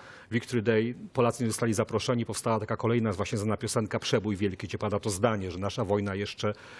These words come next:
jeszcze trwa i oni tak o tym, o tym myśleli, więc ten wątek służby i propagandy,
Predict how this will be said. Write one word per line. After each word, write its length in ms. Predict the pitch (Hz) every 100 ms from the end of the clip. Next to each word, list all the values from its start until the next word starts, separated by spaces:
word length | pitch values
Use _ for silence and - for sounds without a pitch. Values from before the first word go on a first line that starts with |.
| -
jeszcze 200 | 127 -
trwa 200 | - 151
i 100 | 151
oni 140 | 160 160
tak 180 | 156
o 60 | 160
tym, 220 | 156 151 - - - -
o 100 | 143
tym 180 | - 139 139
myśleli, 440 | 135 - 117 120
więc 240 | 131 131 -
ten 160 | 131
wątek 360 | 127 156 151 -
służby 400 | - 170 135 120
i 60 |
propagandy, 840 | 117 123 127 120 147 139 98 101